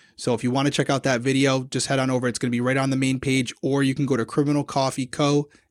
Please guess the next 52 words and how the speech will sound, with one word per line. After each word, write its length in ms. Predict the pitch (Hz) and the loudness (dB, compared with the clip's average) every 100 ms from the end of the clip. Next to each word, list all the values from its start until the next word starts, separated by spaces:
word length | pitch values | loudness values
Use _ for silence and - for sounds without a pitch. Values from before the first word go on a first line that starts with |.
| - | -2
dot 200 | 127 110 | -2 -2
com, 380 | - 147 151 151 - - | 0 2 0 -2 -14 -8
go 120 | 135 | -2
on 120 | 139 | 0
the 80 | 131 | -2
Fight 340 | - 151 147 - | -2 0 0 0
Crime 380 | - 135 147 | -6 -2 -2
tab. 340 | 147 160 160 160 - - - | 0 2 2 -2 -12 -14 -6
You'll 120 | 139 | -4
see 180 | - 147 | 0 0
the 100 | 127 | 0
video, 380 | 135 147 165 151 | 0 4 6 4
but 180 | 131 | 0
you'll 100 | 139 | -4
also 300 | - 135 131 | -4 -2 -2
see 180 | 131 - | -2 -4
some 220 | 135 131 | -4 -4
other 140 | 127 120 | -4 -6
case 340 | - 139 139 - | -2 0 0 -2
updates 600 | 139 - 160 170 - - _ _ _ _ | -4 2 2 2 -2 -8 _ _ _ _
about 480 | 143 131 135 143 139 _ | -6 0 2 2 0 _
this 180 | - 139 | -4 -4
particular 560 | - - 160 143 143 127 | -4 -4 -2 0 0 0
case 260 | 147 143 | 0 0
that 100 | 147 | 0
we're 60 | 143 | 0
gonna 120 | 139 | -2
be 80 | 127 | -2
donating 480 | 123 127 139 139 139 | -2 0 0 0 0
to, 260 | 147 135 - _ - | 0 0 -2 _ 2
photos, 580 | 160 160 160 160 160 - | 4 6 6 4 2 -4
how 180 | - 165 | -2 2
they're 160 | 160 143 | 4 4
extracting 540 | - - 160 160 151 | 0 0 0 2 0
the 60 | 127 | 0
D 200 | 135 143 | 2 2
N 80 | |
A 140 | 143 147 | 2 0
from 240 | 139 123 | -2 -6
her 120 | 120 | -4
bones, 540 | 120 156 180 180 180 - - - - | 0 4 6 4 2 -2 -12 -14 -6
and 120 | 135 | -4
then 60 | 131 | -2
how 140 | 151 | 2
they're 100 | 147 | 2
gonna 160 | 143 131 | 2 0
use 300 | 151 196 170 | 4 4 4
that 180 | 160 | 2
D 140 | 147 151 | 2 2
N 80 | 147 | 2
A 300 | 147 151 147 - _ - | 2 0 -4 -14 _ -4
to 180 | 143 | -2